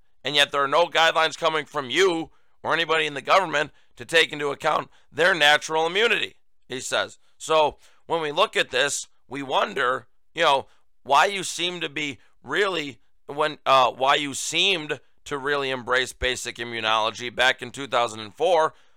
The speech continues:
Why do you seem to reject it now? He says, "People decry vaccine hesitancy. It's coming from the gobbledygook you give us. You're not paying attention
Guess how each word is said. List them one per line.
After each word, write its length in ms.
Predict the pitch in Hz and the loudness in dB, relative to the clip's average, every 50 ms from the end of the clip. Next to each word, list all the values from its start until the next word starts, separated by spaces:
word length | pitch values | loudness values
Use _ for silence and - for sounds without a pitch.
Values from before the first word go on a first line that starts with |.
| _ _ _ | _ _ _
Why 260 | - 120 143 165 208 202 | -2 0 2 2 2 2
do 80 | 214 | 0
you 160 | 220 220 208 | -2 -6 -6
seem 420 | 180 - - - 175 196 208 202 190 | -6 -6 -6 -4 -4 -4 -4 -4 -6
to 100 | 180 175 | -6 -4
reject 600 | 156 147 143 131 113 117 151 160 185 - - 180 | -2 -2 -4 -4 -2 2 2 4 4 2 0 -2
it 160 | 160 120 - | -2 -2 -2
now? 600 | 101 110 113 123 147 170 190 190 160 104 - - _ _ _ _ _ _ | -6 -6 -2 0 2 4 6 4 4 2 -2 -6 _ _ _ _ _ _
He 120 | - 135 | -14 -12
says, 440 | 123 - - 127 120 127 127 120 - - _ _ _ _ _ - | -12 -4 0 2 2 2 2 0 -6 -14 _ _ _ _ _ -8
"People 320 | 165 185 190 - 175 180 | -8 -8 -6 -4 -4 -4
decry 840 | 160 147 143 - - - 127 135 151 185 202 180 135 123 131 143 - - - _ _ _ | -2 -2 -4 -6 -6 -6 -2 2 4 4 6 6 6 4 4 2 0 -4 -14 _ _ _
vaccine 540 | 120 131 147 156 151 - - 160 160 147 123 | -2 2 2 2 2 0 -6 -10 -8 -4 0
hesitancy. 840 | 131 156 190 196 185 - 143 143 123 107 - - 101 120 143 135 - _ _ _ | 0 0 0 0 -4 -8 -8 -8 -8 -8 -8 -10 -8 -8 -10 -10 -14 _ _ _
It's 100 | - - | -12 -8
coming 280 | 165 160 170 170 156 | -6 -4 -4 -4 -6
from 240 | - - 160 151 143 | -4 -4 -6 -4 -4
the 100 | 127 123 | -6 -8
gobbledygook 960 | 117 107 131 131 147 165 196 185 190 160 143 131 117 101 95 123 123 131 - - - _ _ - | -6 -2 2 4 6 6 6 4 0 -2 -4 -6 -8 -6 -4 -2 -2 -2 -4 -8 -20 _ _ -20
you 460 | - 113 120 127 160 196 226 233 220 | -20 -16 -8 -6 -4 -4 -4 -4 -4
give 240 | - 160 147 127 107 | -2 0 0 2 2
us. 320 | - 90 98 - - - - _ _ _ _ | 0 -2 -4 -6 -10 -14 -16 _ _ _ _
You're 520 | - 110 120 120 127 170 196 233 233 226 | -20 -18 -12 -4 0 2 4 4 4 4
not 320 | 202 180 180 160 135 - - | 2 2 2 2 2 0 0
paying 300 | - 139 135 131 123 120 | 0 0 0 0 0 -2
attention 640 | 107 - - 135 127 117 101 - - 85 76 - | -4 -2 0 0 0 0 0 -4 -6 -8 -8 -10